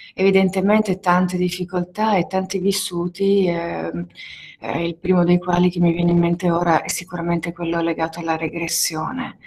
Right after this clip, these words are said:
E questo periodo, secondo me, ha comportato in tutti noi, anche in condizioni di normalità e di, eh, di salute, eh, insomma, sentimenti di, e comunque una forte, fortissima riflessione causata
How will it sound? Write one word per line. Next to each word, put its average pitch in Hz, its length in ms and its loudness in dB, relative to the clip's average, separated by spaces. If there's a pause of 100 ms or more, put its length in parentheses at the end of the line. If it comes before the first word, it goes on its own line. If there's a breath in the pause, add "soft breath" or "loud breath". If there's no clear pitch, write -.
(520 loud breath)
E 302 340 6
questo 285 420 4
periodo, 185 640 6
secondo 196 500 2
me, 180 180 4
ha 175 80 4
comportato 214 840 0
in 196 200 4
tutti 247 380 0
noi, 180 560 4
anche 220 260 -2
in 208 80 2
condizioni 190 520 0
di 185 100 4
normalità 180 640 2
e 170 140 2
di, 180 360 4 (600 loud breath)
eh, 175 360 4
di 175 120 -2
salute, 175 1000 2 (600 loud breath)
eh, 202 600 0 (140)
insomma, 247 680 2 (160)
sentimenti 254 640 8
di, 196 300 0
e 196 160 2
comunque 226 560 8
una 185 220 4
forte, 233 560 0
fortissima 202 840 -2
riflessione 175 840 -2
causata 214 920 0